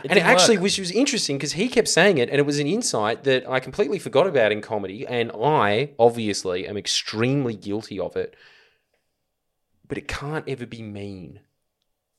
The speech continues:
Speaker 1: It can't ever be coming from a place of genuine hatred.
Speaker 2: Mm, and it's hard to sometimes get that right because
Speaker 1: Yeah.
Speaker 2: the hatred can often be the catalyst to coming up with really interesting ideas and points.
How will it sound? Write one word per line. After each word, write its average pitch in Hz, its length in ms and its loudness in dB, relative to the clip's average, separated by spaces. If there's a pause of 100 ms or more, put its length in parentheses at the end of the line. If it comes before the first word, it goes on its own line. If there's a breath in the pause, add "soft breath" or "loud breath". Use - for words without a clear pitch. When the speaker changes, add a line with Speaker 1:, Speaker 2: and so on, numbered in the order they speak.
(420 soft breath)
Speaker 1:
It 135 100 -6
can't 165 380 -4
ever 147 160 -2
be 139 120 -8
coming 123 440 -6
from 123 160 -6
a 113 40 0
place 113 400 -2
of 98 200 -12
genuine 120 680 -4
hatred. 98 640 -8
Speaker 2:
Mm, 110 520 -12
and - 20 -10 (100)
it's - 100 -14
hard 156 260 2
to 143 60 -10
sometimes 113 800 -6 (460)
get 113 280 -4
that 101 220 -4
right 90 360 -8 (300)
because 101 420 -6
Speaker 1:
Yeah. 143 360 -4
Speaker 2:
the 113 120 -2
hatred 156 480 -4
can 135 160 -6
often 117 400 -6
be 110 140 -4
the 104 100 -6
catalyst 110 540 -6
to 110 100 -14
coming 104 320 -10
up 101 220 -12
with 98 160 -16
really 98 280 -10
interesting 98 500 -14
ideas 95 480 -12
and 92 140 -14
points. 90 480 -14